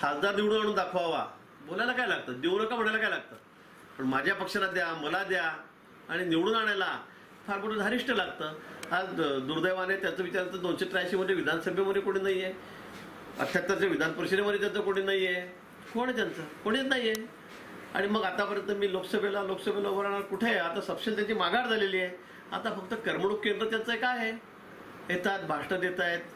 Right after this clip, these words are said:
परवा माननीय मुख्यमंत्री महोदयांनी सांगितलं की ते फक्त बारामतीची स्क्रिप्ट वाचून दाखवत आहेत आणि तसंच चाललेलं आहे, त्यांचं तसंच चाललेलं आहे. पण तो मला वाटतं की लोक तेवढ्यापुरतं ऐकतात, करमणूक करतात.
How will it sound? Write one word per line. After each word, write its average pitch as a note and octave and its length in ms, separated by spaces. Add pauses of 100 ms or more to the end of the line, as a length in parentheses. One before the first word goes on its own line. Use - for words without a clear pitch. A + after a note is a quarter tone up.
(160)
परवा E3+ 200
माननीय E3+ 280
मुख्यमंत्री E3 400
महोदयांनी E3+ 260
सांगितलं D#3+ 260
की E3+ 120
ते F3+ 120
फक्त C3+ 220
बारामतीची D#3+ 520
स्क्रिप्ट E3+ 340
वाचून E3 260
दाखवत D3 300
आहेत D#3+ 160 (500)
आणि G3+ 140 (100)
तसंच C#4 220
चाललेलं G3+ 360
आहे, A#2 120 (560)
त्यांचं D#3 160 (100)
तसंच G#3+ 240
चाललेलं C3+ 320
आहे. A2+ 100 (360)
पण G#3 140
तो B3+ 60
मला A#3+ 240
वाटतं A#3+ 320
की A#3+ 100
लोक A#3+ 180
तेवढ्यापुरतं F#3 600
ऐकतात, A3 320
करमणूक F#3 340
करतात. E3+ 240